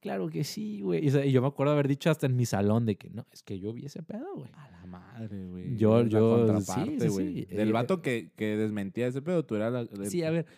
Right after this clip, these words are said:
Speaker 1: a mí no me vengas con estupideces, yo te traigo pruebas.
Speaker 2: Sí, datos,
Speaker 1: A ver,
Speaker 2: ¿no?
Speaker 1: la foto. Todavía no inventan los teléfonos para
Speaker 2: <laughs>
Speaker 1: enseñarte ahorita la foto, pero cuando se inventen,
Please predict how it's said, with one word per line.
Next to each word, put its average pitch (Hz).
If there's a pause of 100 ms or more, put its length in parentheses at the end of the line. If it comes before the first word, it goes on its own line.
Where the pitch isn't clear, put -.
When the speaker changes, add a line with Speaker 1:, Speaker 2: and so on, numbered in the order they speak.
Speaker 1:
a 170
mí 214
no 254
me 220
vengas 226
con 170
estupideces, 151
yo 180
te -
traigo 180
pruebas. 156
Speaker 2:
Sí, 107
datos, 113
Speaker 1:
A 120
ver, 180
Speaker 2:
¿no? 180
Speaker 1:
la 160
foto. 175 (480)
Todavía 175
no 160
inventan 156
los 120
teléfonos 127
para 127
Speaker 2:
<laughs> 131
Speaker 1:
enseñarte 135
ahorita 131
la 120
foto, 135
pero 107
cuando 143
se 151
inventen, 185